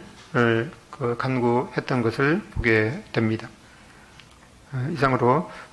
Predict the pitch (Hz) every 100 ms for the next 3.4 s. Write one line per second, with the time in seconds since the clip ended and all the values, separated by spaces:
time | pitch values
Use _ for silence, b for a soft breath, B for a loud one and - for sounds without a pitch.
0 | - 131 143 127 117 107 127 110 131 160
1 | - 147 131 113 - 139 120 117 117 147
2 | 175 B B B B - 135 123 117 117
3 | 127 127 147